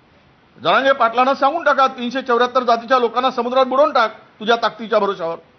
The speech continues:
मारून टाक म्हणा, संपवून टाक म्हणा सगळ्यांना, गळा घोटून मार. आता बारा लोकांनी आत्महत्या केल्यात ओबीसीच्या. ती जी दादागिरी, ती जी काही सत्ता आणि जनतेच्या ल-, मराठा समाजाच्या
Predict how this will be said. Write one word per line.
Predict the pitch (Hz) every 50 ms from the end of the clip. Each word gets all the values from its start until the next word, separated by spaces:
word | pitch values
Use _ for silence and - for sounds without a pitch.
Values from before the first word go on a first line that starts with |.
| _ _ _ _ _ _ _ _ _ _ _ _ _ _ _ _ -
मारून | 202 262 311 320 320
टाक | 311 285 - 269
म्हणा, | 262 247 233 226 226 240 - - _ _ _ _ _ _ _ -
संपवून | 247 262 302 330 302 285
टाक | 294 269 262 240
म्हणा | 240 233 220 214
सगळ्यांना, | 220 220 202 202 196 190 185 180 175 - _ _ _ _ _ _ _ _ _ _ _ -
गळा | 165 214 262 277
घोटून | 262 254 240 277 285 277
मार. | 269 254 247
आता | 240 - 254
बारा | 240 214 208 220 247
लोकांनी | 247 233 226 240 240 247
आत्महत्या | 240 226 233 233 233 233 254 240
केल्यात | 196 254 277 294 277 254
ओबीसीच्या. | 226 226 226 175 196 - 196 180 170 185 - _ _ _ _ _ _ _ _ _ _ _ _ _ _ _ _ _ -
ती | 196 240
जी | 214 262 269
दादागिरी, | 226 196 202 233 247 247 247 247 254 247
ती | - 226 233
जी | 240 240
काही | 226 240 233
सत्ता | - 226 - - - 214 220 214
आणि | 202 214 226 226 208 - - - - - - 127
जनतेच्या | 185 202 202 233 240 233 254 226 214
ल-, | 202 196 196 196 185 180 175 170
मराठा | 165 170 196 214 226 214
समाजाच्या | 220 208 208 214 208 214 185 226 220 208